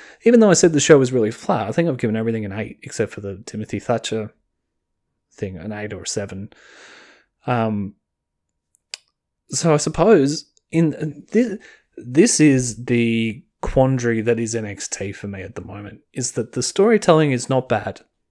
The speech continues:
Like, it's not mind-blowing, but it's okay. Like, stories are ticking along. There are things happening. Dakota Kai, Io Shirai thing now is an example of that. Like, that's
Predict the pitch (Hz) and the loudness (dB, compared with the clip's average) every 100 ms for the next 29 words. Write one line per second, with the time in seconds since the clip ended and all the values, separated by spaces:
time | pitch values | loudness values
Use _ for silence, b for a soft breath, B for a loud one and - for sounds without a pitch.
0 | _ _ _ _ 120 120 135 - 160 127 | _ _ _ _ -8 -6 -4 0 0 0
1 | 113 _ _ _ _ _ _ _ _ - | -6 _ _ _ _ _ _ _ _ -4
2 | 143 175 180 151 143 135 147 135 139 117 | 0 2 4 4 4 2 2 0 -2 -6
3 | - - 120 113 - 143 127 123 113 - | -8 -14 -10 -8 -2 0 0 -4 -8 -6
4 | 131 135 117 113 110 110 113 113 110 - | -4 -2 -4 -4 -6 -6 -6 -6 -8 -6
5 | 127 123 - 113 - 98 98 95 B B | -4 -4 -6 -8 -8 -14 -14 -16 B B
6 | B B B B B B B - 139 127 | B B B B B B B -4 4 8
7 | 113 143 120 104 117 107 - 110 107 104 | 8 6 4 4 0 -2 -2 -4 -2 -2
8 | 107 104 104 107 101 98 101 117 127 156 | -4 -6 -6 -6 -6 -6 -8 -6 -6 -2
9 | 220 208 98 90 82 - - 92 - - | 0 0 -2 -6 -10 -12 -12 -12 -10 -14